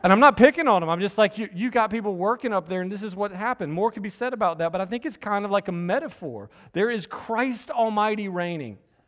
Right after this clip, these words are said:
But for our part, we get it wrong. No, it doesn't ultimately matter to anything whatsoever except to Greek Orthodox, uh, folks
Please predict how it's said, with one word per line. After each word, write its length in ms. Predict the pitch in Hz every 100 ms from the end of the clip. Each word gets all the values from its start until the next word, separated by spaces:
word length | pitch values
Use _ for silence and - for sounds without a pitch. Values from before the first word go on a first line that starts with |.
| _ _ _ _ _ _ -
But 140 | 135
for 120 | 151
our 220 | 147 190
part, 500 | 208 - 135 131 - _ _ _ _ _ _ _ _ _ _
we 80 | 294
get 180 | 226 156
it 40 |
wrong. 420 | 123 127 131 170 - _ _ _ _ - _ _ _ _ _ 523 _ _ _ _ _ _ _ _ _ _ _ _ _ _ -
No, 200 | 175 208
it 100 | 208
doesn't 240 | 208 185
ultimately 540 | 190 190 202 214 180 165
matter 640 | 165 160 175 196 196 190
to 180 | - 170
anything 500 | 196 202 190 214 190
whatsoever 760 | 180 185 - 190 170 175 190 160
except 460 | - 196 170 -
to 120 | 156 143 _ -
Greek 260 | 160 175 180
Orthodox, 640 | 196 185 175 165 185 - - - - 202
uh, 220 | 160 160
folks 440 | 175 180 208 -